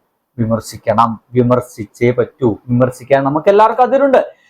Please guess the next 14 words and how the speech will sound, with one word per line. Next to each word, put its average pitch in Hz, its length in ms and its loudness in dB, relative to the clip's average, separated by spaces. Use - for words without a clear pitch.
അപ്പൊ 277 180 2
ഒരു 302 80 2
രാജ്യത്തെ 254 460 4
പ്രധാനമന്ത്രിയെ 214 800 0
വിമർശിക്കുമ്പോൾ, 143 680 -2
അദ്ദേഹത്തിന്റെ 196 460 0
നയത്തെ 170 440 0
വിമർശിക്കുമ്പോൾ 147 840 -6
അതെങ്ങനെയാണ് 277 500 2
രാജ്യത്തിനെതിരായിട്ട് 202 960 0
മാറുന്നത്? 170 360 -4
അതെങ്ങനെയാണ് 262 520 2
രാജ്യവിമർശനമായിട്ട് 208 1000 0
മാറുന്നത്? - 400 -6